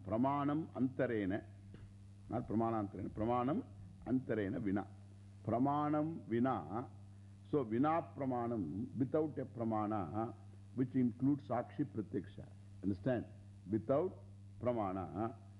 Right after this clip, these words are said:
we have to include, we have to make a note there. Sakshi pratyaksha, otherwise buddhyadi cannot be established.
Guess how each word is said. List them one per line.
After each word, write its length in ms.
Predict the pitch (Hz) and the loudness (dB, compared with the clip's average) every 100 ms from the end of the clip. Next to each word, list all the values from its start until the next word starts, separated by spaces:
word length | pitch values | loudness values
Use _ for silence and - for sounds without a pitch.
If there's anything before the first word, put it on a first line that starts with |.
| - | 0
we 60 | 104 | 0
have 120 | 98 | 2
to 60 | 110 | 2
include, 540 | 107 104 107 127 123 | 2 2 2 2 2
we 80 | 101 | 2
have 200 | 113 123 | 2 0
to 60 | 110 | 0
make 260 | 95 107 | 2 2
a 60 | 117 | 4
note 280 | 117 131 113 | 4 2 0
there. 180 | 131 101 - - - - | 0 -2 -10 -16 -14 -2
Sakshi 360 | 113 131 - 147 | 0 0 -4 -4
pratyaksha, 540 | 113 98 113 - - - - | -4 -2 -2 -2 -2 -2 0
otherwise 240 | 101 113 127 | 0 2 2
buddhyadi 840 | 101 101 110 127 123 127 92 113 139 - - - | 0 -2 2 2 2 2 2 0 -2 -6 -16 -4
cannot 360 | 104 113 127 113 | 0 2 2 4
be 220 | 127 147 - | 4 4 0
established. 500 | 101 - 113 98 85 | -8 -2 0 0 -4